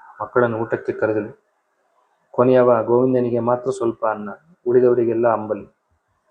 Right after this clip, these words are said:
"ಅವ್ವ, ಊಟಕ್ಕ ಎಲೆ ಯಾಕ್ ಹಾಕ್ತಿದ್ದಿ? ಅಂಬಲಿ ಸಿಕ್ಕೋತಾದ ಇದ್ರಾಗ. ನನ್ನ ಬೆಳ್ಳಿ ತಾಟು ಕೊಡು, ನನ್ನ ಬೆಳ್ಳಿ ತಟ್ಟೆ ಕೊಡು"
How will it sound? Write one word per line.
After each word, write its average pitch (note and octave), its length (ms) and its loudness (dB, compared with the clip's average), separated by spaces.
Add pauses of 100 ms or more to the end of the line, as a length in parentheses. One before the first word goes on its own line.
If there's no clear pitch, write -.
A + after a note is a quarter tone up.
(880)
"ಅವ್ವ, A#2+ 180 6 (1120)
ಊಟಕ್ಕ C#3+ 380 0
ಎಲೆ C3 340 6
ಯಾಕ್ C3+ 240 0
ಹಾಕ್ತಿದ್ದಿ? B2 640 -4 (500)
ಅಂಬಲಿ C3 400 2
ಸಿಕ್ಕೋತಾದ B2+ 760 0
ಇದ್ರಾಗ. A2+ 440 0 (400)
ನನ್ನ A2+ 160 -4
ಬೆಳ್ಳಿ B2+ 320 2
ತಾಟು B2 340 2
ಕೊಡು, A#2 460 -4 (1120)
ನನ್ನ A2+ 140 -2
ಬೆಳ್ಳಿ A#2+ 260 4
ತಟ್ಟೆ C3 300 2
ಕೊಡು" A#2 360 0